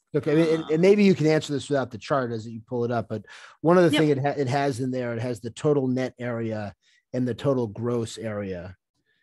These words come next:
Speaker 1: and there's a delta of about thirty-three thousand
Speaker 2: Mm-hmm.
Speaker 1: square feet. And so what's in that, what's in the, the difference between the gross and the net? What's, what's reflected there?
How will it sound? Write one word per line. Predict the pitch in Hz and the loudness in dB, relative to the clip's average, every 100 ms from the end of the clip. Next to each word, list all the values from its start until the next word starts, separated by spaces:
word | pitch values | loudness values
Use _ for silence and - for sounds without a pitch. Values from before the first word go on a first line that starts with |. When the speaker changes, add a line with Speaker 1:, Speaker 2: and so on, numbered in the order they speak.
| _ - | _ -10
Speaker 1:
and | 123 113 | -6 -2
there's | 110 101 | -4 -4
a | 113 | -6
delta | 98 123 120 135 | -2 -2 -2 -4
of | 107 107 | -4 -6
about | 107 110 104 - | -6 -4 -6 -10
thirty-three | - 131 120 110 - 107 | -8 -4 -2 -4 -6 -10
thousand | - 117 107 107 110 98 95 92 - _ _ _ 254 | -6 -6 -6 -8 -8 -8 -10 -12 -16 _ _ _ -2
Speaker 2:
Mm-hmm. | 233 311 | 2 2
Speaker 1:
square | 320 123 | 0 -4
feet. | - 139 160 - _ _ _ 117 | -4 -2 -2 -4 _ _ _ -10
And | 113 | -4
so | 139 | 0
what's | 135 175 175 | 4 2 4
in | 156 | 2
that, | 151 131 120 | 2 0 0
what's | 143 147 | 0 2
in | 165 143 | 0 0
the, | 131 113 - | -2 -6 -12
the | 123 | -10
difference | 127 117 120 - | -8 -6 -8 -10
between | - 120 | -8 -6
the | 104 | -6
gross | 113 113 110 - | -6 -6 -6 -8
and | 101 | -10
the | |
net? | 104 95 67 | -8 -8 -10
What's, | 107 - 113 | -14 -14 -14
what's | 107 - | -14 -14
reflected | 107 - 98 - 87 | -16 -12 -14 -14 -14
there? | 95 85 | -14 -14